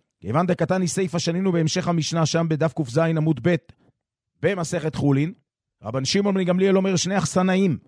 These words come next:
אורחים השוהים באכסניה אחת, האוכלין על שולחן אחד,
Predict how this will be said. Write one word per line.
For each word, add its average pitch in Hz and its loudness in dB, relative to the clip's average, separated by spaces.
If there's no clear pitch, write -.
אורחים 147 0
השוהים 180 0
באכסניה 180 2
אחת, 165 -2
האוכלין 165 0
על 170 0
שולחן 165 0
אחד, 147 2